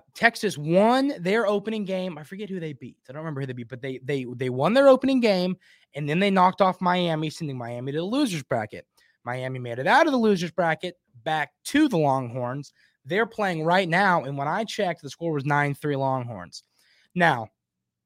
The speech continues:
one thing I do not know, and I, and, and it, it, you don't want, hope, you know, don't wanna be too forward 'cause the Aggies still do have to win their game this evening or the if necessary game. But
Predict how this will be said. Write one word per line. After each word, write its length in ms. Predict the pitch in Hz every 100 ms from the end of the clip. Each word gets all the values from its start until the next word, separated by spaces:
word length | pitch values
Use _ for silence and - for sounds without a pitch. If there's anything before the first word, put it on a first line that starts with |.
| _ _ -
one 280 | 143 156 214
thing 180 | 208 226
I 120 | 214
do 240 | 196 202 240
not 300 | 226 185 147
know, 420 | 147 135 135 139
and 120 | 147
I, 280 | 143 139 139 135
and, 180 | 139 131
and 140 | 139 127
it, 180 | 135 131
it, 120 | 143
you 80 | 143
don't 140 | 175
want, 180 | 165 156
hope, 220 | 127 170 -
you 120 | 135
know, 160 | 127 117
don't 160 | 120 160
wanna 120 | 170
be 80 | 160
too 160 | 180
forward 340 | 151 180 139 120
'cause 140 | 131
the 80 | 135
Aggies 280 | 143 143 131
still 180 | 160
do 140 | 143 147
have 220 | 139 139
to 120 | -
win 260 | 139 151 151
their 160 | 147 151
game 380 | 131 165 175
this 160 | 135 123
evening 320 | 135 123 127
or 220 | 117 139
the 160 | 135 127
if 120 | 143
necessary 540 | 139 127 127 - 123 110
game. 320 | 98 78 104 _ _ _ _
But 520 | 131 185 170 147 -